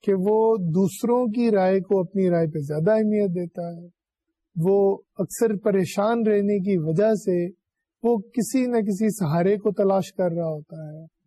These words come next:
اس کی جو بیک گراؤنڈ ہے، مثلاً اگر وہ بہت زیادہ غریب انسان ہے، اسے بہت زیادہ لائف میں دبایا گیا ہے، اسے بہت زیادہ پریشر کیا گیا ہے، یہ سارے فیچرز بھی ہو سکتے ہیں اور ان میں سے کوئی ایک بھی ہو سکتا ہے، تو اس کی بنیاد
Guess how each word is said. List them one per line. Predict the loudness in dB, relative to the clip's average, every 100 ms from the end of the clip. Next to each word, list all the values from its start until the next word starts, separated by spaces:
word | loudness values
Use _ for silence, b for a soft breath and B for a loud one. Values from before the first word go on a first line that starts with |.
| _ _ _
اس | -4 -4 -2
کی | 0 0 2
جو | 0
بیک | 0 0 0 0
گراؤنڈ | 2 2 2
ہے، | 0 0
مثلاً | -2 -2 -2 0
اگر | 0
وہ | 0 0
بہت | 0 0 2
زیادہ | 2 2 2
غریب | 2 2 2
انسان | 0 -2 -4 -4 -4
ہے، | -4 -6
اسے | -4
بہت | -2 0 0
زیادہ | 2 2 2 0 -4 b _
لائف | 0 0 0
میں | -2
دبایا | 0 0 0 2 2
گیا | 2 0 0 -2
ہے، | -2
اسے | -2 -2
بہت | 0 -2 0
زیادہ | 0 0
پریشر | -2 -4 -2 -2
کیا | -2 -2 -2 -2
گیا | -2 -4
ہے، | -4 -4 -6 -10 _ _ -2
یہ | 0 0
سارے | 0 2 2
فیچرز | 2 0 0 0 0
بھی | 0 0
ہو | 0
سکتے | 0 -4 -2 0
ہیں |
اور | 0
ان | 0
میں | 0
سے | 0
کوئی | 0 2
ایک | 2 2 2
بھی | 0
ہو | -2
سکتا | -6 -14 _
ہے، | _ _ _ _ _
تو | -2
اس | -2 0
کی | 0 0
بنیاد | 0 0 2 2